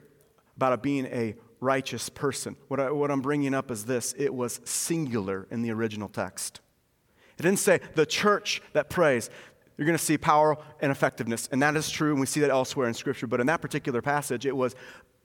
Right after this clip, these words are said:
singular, a person who is in right standing with God. A, one person, one person who is right, in right standing with God can pray, and it will be powerful and effective. One person. We see that throughout Scripture. Twice, God was ready to wipe out the Jewish nation because of their wickedness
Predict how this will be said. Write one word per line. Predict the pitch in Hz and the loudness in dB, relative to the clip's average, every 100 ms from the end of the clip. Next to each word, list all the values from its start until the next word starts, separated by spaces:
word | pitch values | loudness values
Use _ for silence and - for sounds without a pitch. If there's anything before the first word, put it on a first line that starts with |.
| _ _ | _ _
singular, | - 175 160 117 98 139 | -4 0 0 0 -2 -4
a | 117 | -4
person | 170 175 - 82 - _ _ _ | -4 -4 -6 -10 -14 _ _ _
who | 131 | -4
is | 117 | 0
in | |
right | 127 143 | 0 0
standing | - 139 | -2 -2
with | 110 - | -2 0
God. | |
A, | 151 143 139 | 0 0 -2
one | 147 196 | 0 2
person, | 180 - - - _ _ _ | 2 0 -6 -14 _ _ _
one | 131 185 | 0 2
person | 214 175 147 151 | 4 0 2 0
who | |
is | 131 | 0
right, | 123 135 | 2 0
in | 131 | 2
right | 151 139 | 0 -2
standing | 151 147 147 | -2 0 -2
with | 143 | -2
God | 120 101 101 - - - | -2 -2 -4 -12 -20 -8
can | 139 127 | -6 -4
pray, | 143 120 101 | 0 0 0
and | 120 | -2
it | 131 | -4
will | |
be | 113 | -6
powerful | - - 151 160 - 151 | -2 2 2 2 0 -2
and | 117 | -2
effective. | - 98 - - - | -2 -6 -8 -20 -6
One | 131 120 | -2 -2
person. | 113 - 87 - _ _ _ _ _ _ _ _ _ | -4 -6 -12 -18 _ _ _ _ _ _ _ _ _
We | - | -4
see | - | 2
that | 165 135 | 2 2
throughout | 147 135 | 0 0
Scripture. | - 123 - 120 - - | -2 -8 -6 -8 -10 -6
Twice, | 185 175 151 - - - | 2 2 2 -6 -16 -2
God | 160 151 | 2 2
was | 147 139 | 2 2
ready | 160 135 | 2 2
to | |
wipe | 123 151 170 | 2 2 4
out | 147 | 2
the | 139 | 0
Jewish | 120 151 - | -2 0 0
nation | 151 156 151 123 | 0 0 0 0
because | 139 120 | -2 -2
of | |
their | 117 | -2
wickedness | 120 160 135 123 113 | 0 0 -2 -4 -4